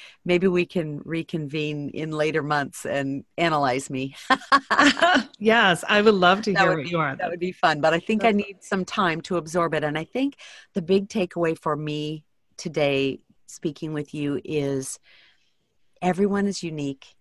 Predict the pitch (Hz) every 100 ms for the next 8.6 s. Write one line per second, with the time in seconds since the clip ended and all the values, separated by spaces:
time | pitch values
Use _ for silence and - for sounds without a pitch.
0 | _ _ _ - 175 185 180 175 - 160
1 | 139 147 139 160 185 196 - - 170 160
2 | 165 170 170 _ 156 147 139 151 - 160
3 | 156 156 147 - 151 151 147 160 151 135
4 | - 147 131 120 123 _ 131 - 143 _
5 | _ - - 170 156 147 - _ - -
6 | 165 190 _ _ - 175 160 165 - 151
7 | - 147 139 139 139 _ _ - 165 143
8 | 139 131 117 123 _